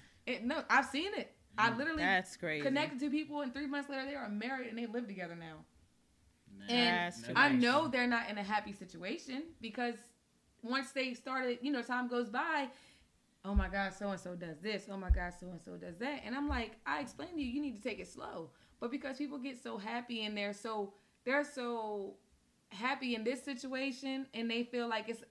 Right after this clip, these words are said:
Speaker 1: this situation is better than the hurt that they just experienced, you don't know what kind of hurt you may experience in this situation
Speaker 2: Right.
Speaker 1: because you don't fully know this person.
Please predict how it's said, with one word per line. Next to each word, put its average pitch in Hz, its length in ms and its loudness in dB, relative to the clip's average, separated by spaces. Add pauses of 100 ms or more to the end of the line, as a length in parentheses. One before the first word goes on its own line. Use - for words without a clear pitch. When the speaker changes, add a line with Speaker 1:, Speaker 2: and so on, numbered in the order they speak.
(240)
Speaker 1:
this 254 240 2
situation 240 440 -2
is 202 100 0
better 202 300 0
than 196 160 -6
the 175 60 -6
hurt 196 220 -4
that 196 100 -10
they 202 100 -4
just 202 220 -8
experienced, 226 600 -8 (600)
you 254 140 6
don't 349 240 0
know 277 160 6
what 285 160 2
kind 269 180 4
of 254 60 0
hurt 262 140 2
you 277 120 -2
may 269 160 0
experience 247 400 -2
in 247 80 -2
this 269 140 -6
situation 240 500 -4
Speaker 2:
Right. 247 100 2
Speaker 1:
because 240 220 0
you 277 140 8
don't 330 260 -2
fully 277 300 4
know 254 240 4
this 240 240 2
person. - 560 -6